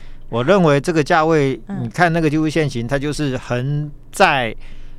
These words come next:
Speaker 1: 均线之上，越盘越高。
Speaker 2: 嗯。
Speaker 1: 哦，那今天的收盘价位有可能创下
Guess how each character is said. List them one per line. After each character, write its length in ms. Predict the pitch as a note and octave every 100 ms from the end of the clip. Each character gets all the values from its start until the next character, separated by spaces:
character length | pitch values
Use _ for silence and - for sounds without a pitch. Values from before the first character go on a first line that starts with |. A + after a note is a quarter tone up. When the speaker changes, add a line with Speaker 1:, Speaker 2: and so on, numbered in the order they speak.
| - - - -
Speaker 1:
均 200 | - F#3
线 240 | F#3 G3+ D#3+
之 160 | D#3+
上， 300 | D3+ D#3+ C#3
越 220 | - E3
盘 280 | C#3 - A2+ B2
越 180 | B2
高。 320 | G#2 G#2+ F2+ - -
Speaker 2:
嗯。 180 | B3 A#3+
Speaker 1:
哦， 140 | G3+ D3+ C3+ - -
那 100 | E3
今 120 | A3
天 100 | A3+
的 80 | F#3
收 160 | G3
盘 160 | F3 D3
价 160 | E3+
位 140 | E3 D3
有 160 | C3
可 160 | C#3 B2
能 180 | G#2+ A2+
创 180 | C#3 B2+
下 140 | C3